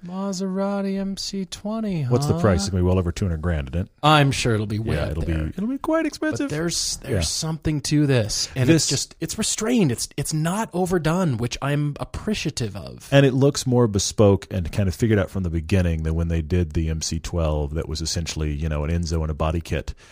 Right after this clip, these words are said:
Speaker 2: This looks
Speaker 1: Exactly, yeah.
Speaker 2: this looks like they plan to make a lot of these, whereas the M C twelve was like, "We'll make a few."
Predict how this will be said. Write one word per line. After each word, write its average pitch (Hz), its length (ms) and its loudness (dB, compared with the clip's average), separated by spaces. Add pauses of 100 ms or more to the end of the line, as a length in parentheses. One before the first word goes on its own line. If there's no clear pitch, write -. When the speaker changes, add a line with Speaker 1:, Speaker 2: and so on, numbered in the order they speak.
(180)
Speaker 2:
This 104 300 4
looks 113 240 6
Speaker 1:
Exactly, - 320 2 (120)
yeah. - 140 -10
Speaker 2:
this 110 240 4
looks 101 340 2
like 90 400 2
they 82 300 2
plan 90 480 -2
to 87 100 -6
make 82 240 -4
a 82 60 -2
lot 82 240 2
of 73 160 -4
these, 60 380 -6
whereas 80 240 -2
the 87 100 0
M 85 100 -2
C 82 120 -4
twelve 80 260 -4
was 73 120 -6
like, 85 120 -4
"We'll 320 140 -2
make 294 180 0
a 277 60 -4
few." 285 380 -2